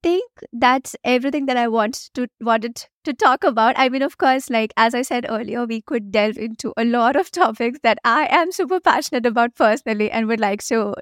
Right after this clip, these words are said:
to get into. But I think let's reserve another episode for that.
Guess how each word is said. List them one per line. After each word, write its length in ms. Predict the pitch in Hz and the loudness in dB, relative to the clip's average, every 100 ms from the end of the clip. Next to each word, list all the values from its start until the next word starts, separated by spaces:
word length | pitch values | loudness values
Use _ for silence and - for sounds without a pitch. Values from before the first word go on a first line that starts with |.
| 240 | -8
to 100 | 277 | -4
get 220 | 220 202 | 0 2
into. 340 | 208 214 247 311 _ _ _ - | 0 -4 -6 -8 _ _ _ -8
But 140 | 240 | 0
I 100 | 233 | 2
think 180 | 233 247 | 4 2
let's 240 | 233 240 247 | 2 0 0
reserve 300 | 240 240 311 | 2 2 2
another 300 | 277 208 214 | 2 2 0
episode 520 | 196 220 240 220 208 | -2 -4 -4 -4 -4
for 160 | - 208 | -6 -4
that. 260 | 196 208 | -4 -4